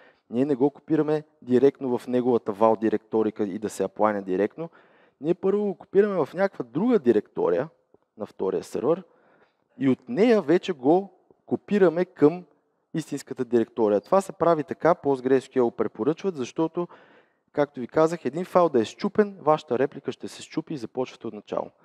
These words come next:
Затова имаме една копи операция от някаква директорика локална на втория сървър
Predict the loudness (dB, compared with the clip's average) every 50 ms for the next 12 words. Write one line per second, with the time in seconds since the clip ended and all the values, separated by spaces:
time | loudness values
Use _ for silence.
0 | _ -20 _ -20 -20 -20 _ _ _ -12 -8 -8 -8 -6 -4 -2 0 2 2 2
1 | 0 -2 -2 0 0 0 0 0 2 4 4 4 2 0 -4 -8 -12 _ _ _
2 | _ _ -2 -2 -2 -2 -4 -4 0 2 4 6 6 6 4 2 -4 -8 -8 -8
3 | -10 -8 -4 0 -2 -2 -2 -4 -8 -6 -4 -2 0 0 0 0 _ 0 0 2
4 | 2 0 -2 -4 -4 -4 -4 -4 -4 -8 -8 -6 -2 -2 0 0 -2 -4 -8 -10
5 | -10 _ -2 0 0 0 0 -2 -2 -2 -2 -2 0 -2 -4 -4